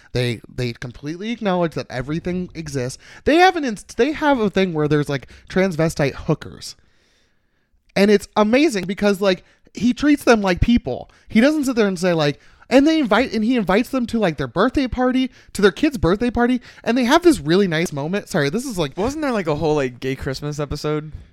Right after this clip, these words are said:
Speaker 1: Oh, yeah, like, the gay bar gets shut down, and so they have this thing, and the Christmas tree from the Belchers gets stolen,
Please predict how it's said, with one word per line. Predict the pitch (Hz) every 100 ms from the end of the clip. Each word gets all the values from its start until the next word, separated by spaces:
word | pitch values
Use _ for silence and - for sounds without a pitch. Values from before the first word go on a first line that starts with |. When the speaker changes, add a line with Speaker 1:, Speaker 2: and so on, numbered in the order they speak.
| _
Speaker 1:
Oh, | - 392
yeah, | 359 359
like, | 233 262 196
the | 220
gay | - 170 247 320
bar | 262
gets | 220 220
shut | - 226
down, | 190 233 226
and | 196 180
so | 214
they | 196
have | 196 196
this | 190 190
thing, | 226 226 190
and | 175 170 - -
the | -
Christmas | - 233 247 233
tree | - 196
from | 180 170
the | 147
Belchers | 170 226 - 165
gets | 165 -
stolen, | 160 139 143